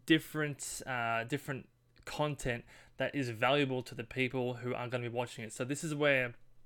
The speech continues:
I, I, for those of you who don't know, I've got content everywhere. So I have two YouTube, YouTube channels. My gaming one is gaming highlights. I have game reviews and some playthroughs.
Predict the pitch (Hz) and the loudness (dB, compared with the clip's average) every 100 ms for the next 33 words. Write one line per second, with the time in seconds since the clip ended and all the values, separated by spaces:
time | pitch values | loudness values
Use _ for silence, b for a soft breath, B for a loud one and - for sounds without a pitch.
0 | - - - 151 170 170 165 156 170 190 | -20 -18 2 8 10 12 10 10 6 6
1 | 160 151 139 131 120 117 B B B B | 6 4 4 6 2 2 B B B B
2 | B - 139 147 - 156 123 - - - | B 2 6 6 8 6 6 0 -20 -18
3 | - - 127 127 - 127 120 120 110 139 | -8 -4 -2 -2 -2 0 2 2 2 2
4 | 147 147 135 180 180 165 151 156 139 - | 6 6 8 6 8 6 4 2 0 -4
5 | 135 156 170 165 135 139 151 214 - B | -4 0 2 0 -2 -2 -2 -4 -10 B
6 | B B B B - 139 139 135 135 165 | B B B B -6 4 8 8 6 2
7 | 135 165 185 196 196 240 214 - 147 135 | 6 6 8 4 4 0 -4 0 4 8
8 | 135 131 123 - - _ 139 151 170 151 | 8 6 2 -6 -20 _ 2 4 4 4
9 | 147 143 139 139 - - - - 135 123 | 4 6 4 2 -6 -18 -20 -6 -2 0
10 | 120 - 147 131 135 139 135 110 120 147 | -2 -4 -2 2 4 4 0 -2 -2 -2
11 | 180 196 - _ _ 131 117 - 156 127 | -2 -6 -12 _ _ -4 -4 4 4 4
12 | - 147 143 180 208 202 | 4 4 4 2 2 -2